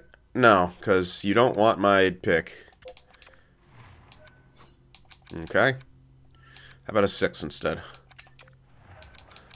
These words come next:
Be much easier if you wanted my late picks. All right, well, they wanted a six instead of a seven.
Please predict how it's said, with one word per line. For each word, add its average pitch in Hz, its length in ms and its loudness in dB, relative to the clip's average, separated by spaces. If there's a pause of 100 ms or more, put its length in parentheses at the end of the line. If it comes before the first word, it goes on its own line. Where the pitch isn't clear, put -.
(340)
Be 101 100 -6
much 131 260 -6
easier 120 180 -4
if 107 100 -10
you 117 80 -2
wanted 117 200 2
my 110 80 2
late 110 280 2
picks. 92 260 0
All 107 60 6
right, 92 100 6
well, 98 140 2
they 110 80 4
wanted 139 260 8
a 120 40 2
six 135 260 4
instead 113 220 6
of 98 60 -2
a - 20 -4
seven. 160 320 8